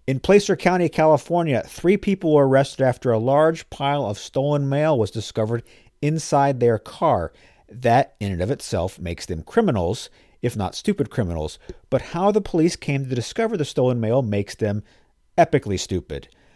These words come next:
The three master criminals, Marvin Lyles, Jeremiah Franklin, and Misha Cooper, lost their car keys while breaking into a mailbox.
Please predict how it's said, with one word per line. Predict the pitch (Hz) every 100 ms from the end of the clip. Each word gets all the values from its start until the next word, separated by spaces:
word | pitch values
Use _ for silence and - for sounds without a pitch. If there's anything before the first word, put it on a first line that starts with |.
| _
The | -
three | 98 - 208
master | 170 165 - 190
criminals, | - 127 101 95 104
Marvin | 113 117 147 175
Lyles, | 156 123 120 113 117
Jeremiah | 104 95 120 143 151 143 143 123
Franklin, | - - 170 170 107 92 - -
and | 107 101 - _ -
Misha | 120 165 113
Cooper, | - 220 - 107 98 _ _ _ -
lost | 120 156 165 -
their | 147 127
car | - - 214
keys | 208 - 127 123 123
while | 117 117
breaking | - 113 113 107
into | 92 92 127
a | 139
mailbox. | 180 190 127 85 71 -